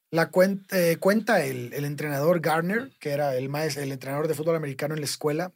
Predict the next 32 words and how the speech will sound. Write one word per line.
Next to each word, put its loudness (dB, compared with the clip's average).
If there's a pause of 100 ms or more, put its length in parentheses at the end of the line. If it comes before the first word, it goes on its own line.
que 0
un 2
día 0
fue -2
a -2
visitar -2
a 0
Jimmy -2
y -6
se -6
encontró -4
al -4
niño -6
sentado -4
en -6
la -6
oscuridad, -8 (460)
en -6
un -4
cuarto. -8 (1500)
Eh, 0
esto 2
hizo 2 (260)
que, -8
bueno, -12 (240)
Jimmy -6 (580)
decidiera -6 (100)
salirse -8
constantemente -8
de -10
su -14
casa. -6